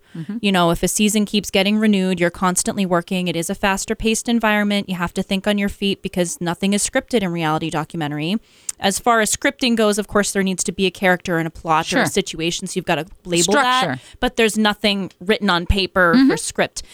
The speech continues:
Speaker 2: So, um, I've gotten really good at moving quickly and, and working fast and <laughs>
Speaker 1: On your
Speaker 2: in a
Speaker 1: feet.
Speaker 2: busy environment,
Speaker 1: Yeah,
Speaker 2: yes.
Speaker 1: yeah.
Speaker 2: So that's been a lot of fun, and I was really grateful to have also gotten a lot of training in cinematography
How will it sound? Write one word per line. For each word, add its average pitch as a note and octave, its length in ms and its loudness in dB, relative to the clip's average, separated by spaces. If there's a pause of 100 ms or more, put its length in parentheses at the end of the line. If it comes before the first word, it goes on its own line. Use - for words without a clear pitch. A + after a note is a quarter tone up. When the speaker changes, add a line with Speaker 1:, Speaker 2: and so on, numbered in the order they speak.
(160)
Speaker 2:
So, F#3 480 2
um, F3 320 -2 (600)
I've A3+ 80 0
gotten G3 180 0
really F#3 180 0
good F3 160 0
at F3 120 0 (120)
moving F#3 280 0
quickly F3 440 -2
and, D#3+ 140 -4
and D#3+ 140 -8
working E3+ 260 -4
fast E3 480 -4
and E3+ 260 -4 (240)
<laughs> - 220 -2
Speaker 1:
On B3+ 160 2
your C4 100 2
Speaker 2:
in C4 80 2
a C4 60 2
Speaker 1:
feet. F4 80 2
Speaker 2:
busy C#4 300 2
environment, A3 720 0
Speaker 1:
Yeah, G3+ 160 4
Speaker 2:
yes. G#3+ 280 -2
Speaker 1:
yeah. B3 260 0
Speaker 2:
So G3 360 2
that's G#3+ 220 -2
been B3+ 120 0
a A3+ 40 4
lot G#3 180 2
of G#3 60 0
fun, G#3 340 0
and F#3 140 0
I E3 100 2
was E3+ 220 -4
really G3 200 0
grateful F3 420 -2
to - 240 -4
have F3 120 -2
also E3+ 280 -4
gotten E3 260 -6
a - 20 -8
lot D#3 160 -4
of E3 80 -10
training F3 440 -6
in D#3 100 -6
cinematography F3 1040 -4